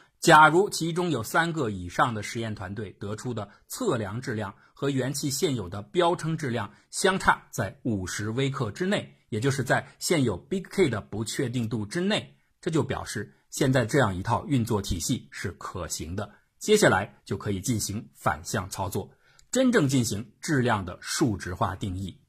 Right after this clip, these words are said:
五个团队利用各自国家的千克元气作为质量的标准，进行普朗克常数的数值测定。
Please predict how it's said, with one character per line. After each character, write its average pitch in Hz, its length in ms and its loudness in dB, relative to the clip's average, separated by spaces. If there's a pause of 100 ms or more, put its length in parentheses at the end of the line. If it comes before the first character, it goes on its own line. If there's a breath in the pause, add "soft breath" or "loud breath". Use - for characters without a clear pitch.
(520)
五 175 180 12
个 233 120 8
团 165 200 2
队 - 300 2
利 220 220 0
用 196 200 6
各 214 240 4
自 170 220 0
国 123 200 -4
家 147 200 4
的 113 180 -2
千 156 260 -4
克 135 160 -4
元 107 200 -4
气 135 160 -6 (100)
作 131 160 0
为 117 160 -2
质 139 240 -4
量 123 200 -2
的 101 100 -8
标 160 260 2
准， 113 200 -4 (240 soft breath)
进 196 280 -2
行 139 320 -4
普 135 100 -6
朗 117 180 2
克 117 240 -4
常 110 280 -6
数 131 180 -4
的 107 160 -8
数 123 400 -2
值 98 220 -12
测 - 200 -8
定。 107 220 -12